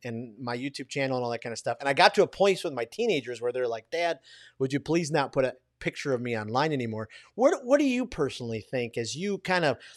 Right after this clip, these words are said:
introduced, you know, your audience into your family's life? Would you, would you do it again?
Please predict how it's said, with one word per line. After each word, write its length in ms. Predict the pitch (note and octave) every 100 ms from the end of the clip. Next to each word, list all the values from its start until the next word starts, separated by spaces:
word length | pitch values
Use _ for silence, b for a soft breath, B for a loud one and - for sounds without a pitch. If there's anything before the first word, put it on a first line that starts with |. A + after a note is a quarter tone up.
| -
introduced, 840 | F3+ G3+ - D#3 D3 D#3+ C#3 -
you 120 | D3
know, 100 | C#3
your 200 | C3+ C3
audience 420 | C3 C#3+ C#3 B2 C3
into 200 | A#2 A#2+
your 160 | G#2+ - - _
family's 560 | - C3+ C#3+ A#2+ A2 G#2
life? 360 | A2 A2 A2 - b b b
Would 160 | C#3+ D3
you, 240 | A#3 A3+ -
would 140 | D3
you 80 | F#3
do 160 | F#3 F#3
it 40 |
again? 460 | B2 C3 D3 F3+